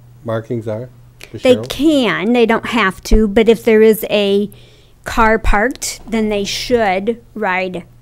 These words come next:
Speaker 2: with those, along those Sharrows
Speaker 1: I'm just
Speaker 2: on the
Speaker 1: gonna make
Speaker 2: side.
Speaker 1: a statement.
Speaker 2: Okay.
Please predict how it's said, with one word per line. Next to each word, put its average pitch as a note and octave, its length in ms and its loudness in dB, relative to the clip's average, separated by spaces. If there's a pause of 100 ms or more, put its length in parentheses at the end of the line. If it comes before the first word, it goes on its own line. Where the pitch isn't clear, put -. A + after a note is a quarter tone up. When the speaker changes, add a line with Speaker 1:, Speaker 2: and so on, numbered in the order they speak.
(180)
Speaker 2:
with G3+ 300 -6
those, F#3 500 -6
along E3+ 380 -6
those D#3 160 -10
Sharrows - 720 -12 (520)
Speaker 1:
I'm C3+ 140 -6
just C3+ 120 -4
Speaker 2:
on - 60 -4
the B2 60 -2
Speaker 1:
gonna A2 120 -4
make A2 160 -6
Speaker 2:
side. G2 60 -12
Speaker 1:
a E2 40 -12
statement. - 500 -10 (460)
Speaker 2:
Okay. - 200 -14